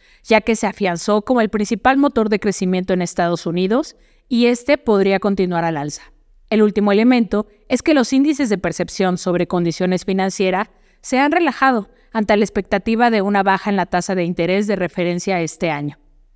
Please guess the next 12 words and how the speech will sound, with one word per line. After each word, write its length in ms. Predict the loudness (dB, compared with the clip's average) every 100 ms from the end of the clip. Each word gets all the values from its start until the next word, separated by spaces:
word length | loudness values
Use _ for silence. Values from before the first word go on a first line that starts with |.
| _ _ _ _
Nuestro 320 | 0 0 2
estimado 480 | -2 4 4 4 2
de 80 | 0
inflación 500 | 0 -2 -2 0 0
para 220 | 0 0
la 60 | 0
economía 400 | -2 -2 0 0
norteamericana 800 | -2 0 0 0 -2 -2 -2 -2
en 80 | -2
dos 180 | -4
mil 140 | -2 -2
veinticuatro 640 | -2 -2 0 0 0 -6